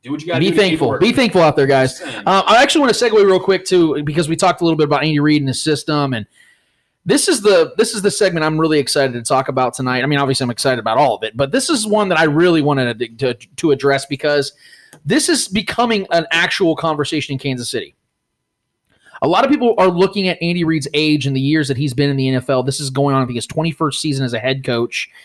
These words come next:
Speaker 2: He's been in the league for over thirty years. He's had a lot of family issues. He's had a lot of things. He's in his sixties now. You know, he hasn't had the greatest of health. You know, there, there are things that I, I would consider legitimate concerns as to why people are starting to ask how long it's gonna go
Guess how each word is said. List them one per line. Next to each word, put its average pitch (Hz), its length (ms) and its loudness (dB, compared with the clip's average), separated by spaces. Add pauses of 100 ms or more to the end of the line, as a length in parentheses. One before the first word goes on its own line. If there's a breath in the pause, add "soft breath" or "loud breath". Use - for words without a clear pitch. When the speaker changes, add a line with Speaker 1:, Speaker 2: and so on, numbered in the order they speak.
(140 soft breath)
Speaker 2:
He's 127 100 -2
been 185 140 0
in 180 60 -2
the 151 60 -4
league 156 180 0
for 147 80 0
over 123 120 -2
thirty 131 300 0
years. 113 480 -2 (1040)
He's 139 160 -2
had 151 140 0
a 147 40 0
lot 165 420 2
of 175 100 2
family 180 460 0
issues. 165 440 0
He's 151 160 -4
had 143 120 0
a 127 40 0
lot 147 280 2
of 156 80 -6
things. 147 160 -6
He's 127 180 -8
in 151 80 -4
his 170 140 -2
sixties 180 500 -2
now. 156 440 -2 (320 soft breath)
You 123 60 -4
know, 123 80 -4
he 131 100 -2
hasn't 160 300 0
had 175 120 0
the 170 80 -2
greatest 175 520 2
of 165 80 -2
health. 151 480 -2
You 170 80 -4
know, 156 80 -2
there, 202 160 4
there 220 220 2
are 202 60 2
things 214 380 -2
that 185 120 0
I, 185 220 0 (160)
I 180 140 4
would 170 200 0
consider 151 420 -2
legitimate 139 440 -2
concerns 139 400 -4
as 131 120 -4
to - 60 -8
why 123 200 0
people 131 260 -2
are 123 60 0
starting 123 320 -2
to 131 180 -2 (320 loud breath)
ask 143 320 -2
how 156 180 0
long 143 280 0
it's 123 100 -10
gonna 123 180 -6
go 104 340 -6